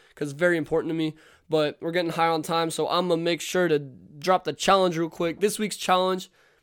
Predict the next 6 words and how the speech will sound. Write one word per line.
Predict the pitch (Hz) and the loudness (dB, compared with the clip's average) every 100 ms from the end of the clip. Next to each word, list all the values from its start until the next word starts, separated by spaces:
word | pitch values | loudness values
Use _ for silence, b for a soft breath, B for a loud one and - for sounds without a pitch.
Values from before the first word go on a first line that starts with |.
| b - | b -10
is | 151 | -8
to | - | -8
call | 139 - 196 214 233 226 _ _ _ _ _ _ _ | -8 4 6 8 6 -2 _ _ _ _ _ _ _
someone | - - 185 196 196 190 - | -6 2 4 4 2 0 -10
you | 156 143 | -10 0
love. | 156 147 131 | 2 2 0